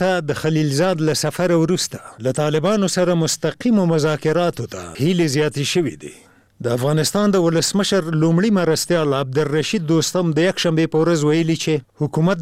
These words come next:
باید اجازه ورکړي چې له طالبانو سره مستقیمې خبرې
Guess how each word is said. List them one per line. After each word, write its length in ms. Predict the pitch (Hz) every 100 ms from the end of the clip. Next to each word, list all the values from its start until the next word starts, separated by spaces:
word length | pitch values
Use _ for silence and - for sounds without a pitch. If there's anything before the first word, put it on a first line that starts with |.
| 135
باید 260 | 165 190 151
اجازه 380 | 147 147 147 175 190
ورکړي 300 | 175 185 180
چې 60 | 175 156
له 60 | 147
طالبانو 560 | 151 151 156 185 170 -
سره 340 | 117 107 95 107
مستقیمې 560 | 135 - 147 160 208 180 -
خبرې 300 | 143 160